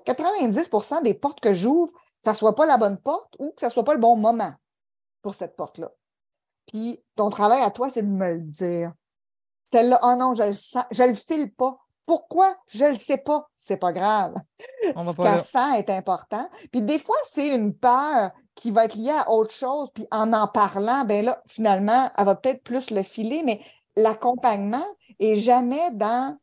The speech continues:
Speaker 1: d'essayer de convaincre la personne. Même par rapport à appeler S O S violence conjugale, tu sais, on va ouvrir la porte. Si tu veux, tu peux appeler à S O S. Voici
Speaker 2: Mhm.
Speaker 1: ce qu'ils offrent. Le fait d'ouvrir la porte,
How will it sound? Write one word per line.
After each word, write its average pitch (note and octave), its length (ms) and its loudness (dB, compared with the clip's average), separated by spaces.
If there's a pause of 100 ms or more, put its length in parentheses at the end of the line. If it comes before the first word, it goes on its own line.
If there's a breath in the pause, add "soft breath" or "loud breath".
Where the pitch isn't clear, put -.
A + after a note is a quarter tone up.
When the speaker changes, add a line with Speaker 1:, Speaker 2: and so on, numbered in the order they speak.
(140)
Speaker 1:
d'essayer G3+ 440 -4
de E3 240 -4
convaincre A3+ 760 0
la F3 120 0
personne. G3 440 -8 (300 loud breath)
Même C4 120 0 (180)
par C#4 100 -2
rapport A#3+ 300 -2
à A#3+ 40 0
appeler G#3+ 220 -4
S B3+ 120 -8
O G3+ 100 2
S A#3 120 0
violence G#3+ 240 -4
conjugale, F#3+ 540 -2 (680)
tu F#3+ 60 0
sais, A3+ 160 -6 (100)
on F3+ 100 -2
va G3 100 4
ouvrir G#3 300 2
la A#3 120 2
porte. F#4 360 -2
Si - 220 -8
tu A#3 140 -8
veux, D#4 240 -2
tu - 120 -20 (140)
peux D4+ 240 2
appeler A3 360 0
à F#3 120 2
S F3+ 160 -6
O F#3 140 0
S. A#3+ 240 0
Voici G3 340 -2
Speaker 2:
Mhm. G3+ 40 -6
Speaker 1:
ce - 80 -12
qu'ils F#3 300 -6
offrent. - 260 -4 (400 loud breath)
Le G3 100 0
fait B4 220 0
d'ouvrir C#4 320 2
la C4+ 140 -2
porte, - 260 -8